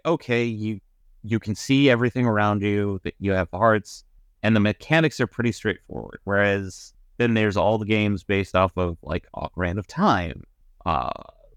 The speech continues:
Twilight Princess, Wind Waker, and now supposedly there's the third category, which is only two games in this category.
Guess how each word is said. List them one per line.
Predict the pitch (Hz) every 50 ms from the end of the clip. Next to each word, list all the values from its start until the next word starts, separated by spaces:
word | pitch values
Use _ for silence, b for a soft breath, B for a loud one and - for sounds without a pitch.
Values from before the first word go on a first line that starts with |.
| _ _ _
Twilight | _ 101 98 98 98 98 98 -
Princess, | - 151 143 120 - - 110 101 92 85 73 - - - - - - - _ _ _ _ _
Wind | - 120 143 139 110
Waker, | 104 85 95 92 85 - - 85 76 52 50 - - _ _ _ _ _ _ _ -
and | 117 120 120
now | 117 135 175 220 202
supposedly | - - - 156 131 - 127 151 160 185 175 151 123 131 131 127
there's | 113 120 117 123 113 - -
the | 117 110 - _ _
third | 123 123 147 165 135 -
category, | - 107 110 107 98 95 87 - 95 90 82 73 - 78 82 - -
which | 98 92 - -
is | 110 104 104 101 90 - - - - _ _ _ _ _
only | 113 127 139 139 139 127
two | - - 151 165 156
games | 131 131 131 139 139 123 104
in | 104 101 95
this | 92 87 -
category. | - 98 101 98 92 87 - 90 82 80 - 82 78